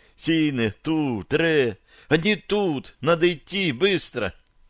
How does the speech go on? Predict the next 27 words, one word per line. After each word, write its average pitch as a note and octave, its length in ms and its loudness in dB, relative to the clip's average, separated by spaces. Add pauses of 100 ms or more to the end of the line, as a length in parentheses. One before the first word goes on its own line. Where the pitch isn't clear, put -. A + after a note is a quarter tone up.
(760)
Отряд F3+ 460 2
сформировали D3+ 640 4
быстро. G#2 640 2 (480)
Девять B2+ 380 2
человек D3 400 0
на G2+ 120 0
двух C#3+ 240 -2
лодках C3 600 0 (420)
вошли E3 360 0
в D3 60 0
узкую C#3 440 -2
протоку, A2+ 640 -2
покрытую A2 600 -4
даже G2 320 2
сверху A2+ 720 -4 (320)
зелёными A2+ 580 0
зарослями G#2 800 -2 (420)
на G2+ 140 0
манер G#2+ 340 2
сводчатого G2+ 720 -2
потолка. F2 800 0 (880)
Едва C3+ 300 6
лодки D3+ 300 4
вышли C#3 380 -2
из-под A#2+ 300 -2
этого A#2 340 0
покрывала, A2 720 2